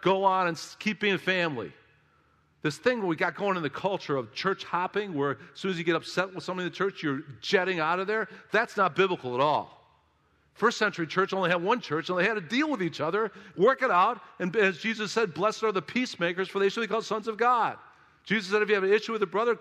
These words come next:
get all away from the altar and get it right with a brother, 'cause we're family. We're brothers and sisters in Christ." Jesus said about this in, in the Gospel of Mark,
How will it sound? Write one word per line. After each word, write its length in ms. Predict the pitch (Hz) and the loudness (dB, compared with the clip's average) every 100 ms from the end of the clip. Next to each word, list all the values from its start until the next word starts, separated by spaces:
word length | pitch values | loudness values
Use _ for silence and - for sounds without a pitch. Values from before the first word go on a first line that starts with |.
| - | -6
get 160 | 147 214 | -2 2
all 120 | 233 | 4
away 180 | 220 220 | 4 4
from 120 | 196 | 2
the 80 | 196 | -4
altar 320 | 190 220 226 | -2 -2 -2
and 100 | 220 - - | -4 -8 -12
get 180 | - 220 | 0 2
it 40 | |
right 200 | 254 240 | 4 4
with 120 | 262 240 | 4 4
a 40 | |
brother, 480 | 220 262 254 147 104 - - | 2 2 2 0 -4 -16 -4
'cause 140 | 170 | -2
we're 120 | 190 | 0
family. 520 | 220 247 269 247 139 80 - _ _ _ _ | 0 2 2 2 -2 -8 -20 _ _ _ _
We're 80 | 131 | -8
brothers 340 | 127 208 202 | 0 2 2
and 80 | 185 | -4
sisters 360 | - 196 160 151 | 0 -2 -2 -8
in 80 | 151 | -6
Christ." 440 | - 151 101 - - - _ | -2 0 -2 -8 -20 -20 _
Jesus 340 | - 208 190 156 | -2 -2 0 -4
said 160 | 170 | -2
about 240 | 147 151 147 | 0 -2 -2
this 220 | 160 - | -6 -4
in, 140 | 143 147 | -6 -4
in 140 | 139 | -4
the 100 | 131 | -4
Gospel 460 | 127 156 151 - 127 | -4 -4 -4 -6 -6
of 80 | |
Mark, 420 | 120 160 139 127 | -4 -2 -2 -4